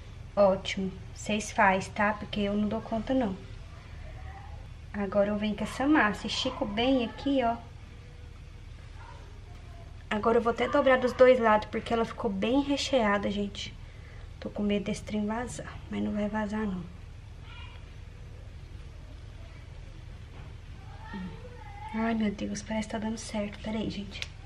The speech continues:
Gente, eu vou ficando tão nervosa que eu vou sujando umas dez mil vasilhas. Eu já não sei quantas facas eu peguei. Ó,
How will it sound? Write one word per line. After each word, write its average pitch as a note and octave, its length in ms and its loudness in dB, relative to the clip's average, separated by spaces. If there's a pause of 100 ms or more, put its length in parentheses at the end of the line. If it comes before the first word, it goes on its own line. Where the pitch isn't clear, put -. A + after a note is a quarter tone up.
(800)
Gente, A#3+ 260 2
eu A#3 60 4
vou A3+ 100 8
ficando A#3 360 0
tão C4+ 180 8
nervosa A3+ 540 10
que - 120 -4
eu A#3 80 6
vou A#3 120 4
sujando A#3 440 4
umas A#3 220 4
dez C4+ 380 10
mil C#4 260 8
vasilhas. G#3 640 6 (400)
Eu G#3+ 80 4
já A#3 140 6
não A#3+ 80 4
sei A#3+ 240 8
quantas D#4+ 540 6
facas C4 340 8
eu C4 80 6
peguei. C4 500 4 (2500)
Ó, F#3+ 220 2